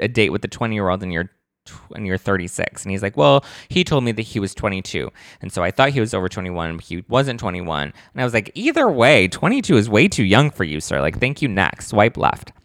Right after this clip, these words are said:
But so I don't know how, like, I feel like the age thing has really had me so conflicted about this guy.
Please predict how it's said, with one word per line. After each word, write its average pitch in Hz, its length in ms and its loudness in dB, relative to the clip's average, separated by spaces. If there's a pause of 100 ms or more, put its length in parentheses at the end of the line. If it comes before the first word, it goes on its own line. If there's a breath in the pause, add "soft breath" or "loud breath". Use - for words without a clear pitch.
(380 loud breath)
But - 180 -2
so 131 360 2
I 135 100 -4
don't 139 340 -4
know 147 100 -2
how, 113 540 0 (460 loud breath)
like, - 160 0
I 135 80 4
feel 160 140 4
like 160 140 4
the 147 200 2
age 131 240 2
thing 143 160 2
has 135 120 2
really 117 280 6
had 110 260 0
me 113 140 0
so 110 200 6
conflicted 117 640 0
about 156 240 0
this 165 160 2
guy. 185 360 2